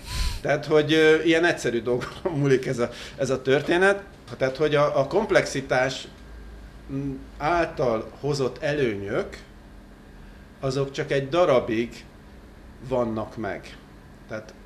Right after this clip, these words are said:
a komplexitás az azt jelenti, hogy, hogy, ö, ha mondjuk, ö, szétosztjuk a feladatokat, én ezt csinálom, te azt, egy ide, akkor hatékonyabbá tudunk válni. Ugye?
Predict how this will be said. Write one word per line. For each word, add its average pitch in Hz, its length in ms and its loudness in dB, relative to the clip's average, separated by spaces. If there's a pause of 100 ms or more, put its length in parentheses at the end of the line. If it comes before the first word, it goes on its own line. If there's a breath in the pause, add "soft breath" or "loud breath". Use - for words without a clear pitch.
(140)
a 117 120 -12
komplexitás 143 800 4
az 127 100 -4
azt 143 240 2
jelenti, 139 360 2
hogy, 117 240 4 (460 loud breath)
hogy, 107 320 -2
ö, 110 360 4 (240)
ha 98 160 0
mondjuk, 95 360 -4 (120)
ö, 98 220 2 (320)
szétosztjuk 120 560 0
a - 60 -4
feladatokat, 117 760 4
én 95 120 -2
ezt 113 180 -2
csinálom, 92 260 -2
te 92 140 0
azt, 160 240 2
egy 117 140 4
ide, 110 160 2
akkor 113 320 -2
hatékonyabbá 92 720 -4
tudunk 76 320 -10
válni. 60 440 -6 (440)
Ugye? 123 240 2